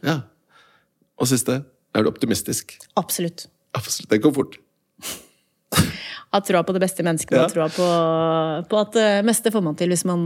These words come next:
Speaker 2: eh, ikke gir opp og jobber hardt.
Speaker 1: Det var ganske sånn tydelige, sterke svar her, Siv. Hvordan, hva tenker vi, hvordan analyserer vi det her?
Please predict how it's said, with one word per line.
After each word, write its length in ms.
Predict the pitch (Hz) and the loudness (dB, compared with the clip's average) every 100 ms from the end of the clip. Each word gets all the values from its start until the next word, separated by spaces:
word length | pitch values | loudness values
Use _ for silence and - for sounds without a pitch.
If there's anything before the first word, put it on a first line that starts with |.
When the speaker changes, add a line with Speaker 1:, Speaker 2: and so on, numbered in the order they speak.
| 170 | -2
Speaker 2:
eh, 320 | 170 170 170 170 - - | -2 -2 -4 -6 -6 -2
ikke 140 | 311 254 | 4 4
gir 100 | 190 | 2
opp 140 | 202 | -2
og 60 | - | 0
jobber 180 | 220 175 | 0 0
hardt. 160 | - - - | -4 -8 2
Speaker 1:
Det 60 | 160 | 4
var 60 | |
ganske 240 | 175 127 160 | 4 0 2
sånn 220 | 214 147 - | 2 0 0
tydelige, 320 | 175 113 120 | 4 4 2
sterke 320 | 135 135 120 123 | 2 2 2 2
svar 220 | 113 90 | 4 4
her, 180 | 90 95 | 4 2
Siv. 240 | 120 175 | 2 2
Hvordan, 340 | 254 180 160 165 170 | 2 4 4 4 2
hva 140 | 143 165 | 2 4
tenker 260 | 165 110 | 2 2
vi, 60 | 120 | 0
hvordan 240 | 123 135 131 | 4 4 4
analyserer 420 | 143 139 117 98 | 2 2 2 4
vi 100 | 110 | 4
det 80 | |
her? 100 | 107 | 2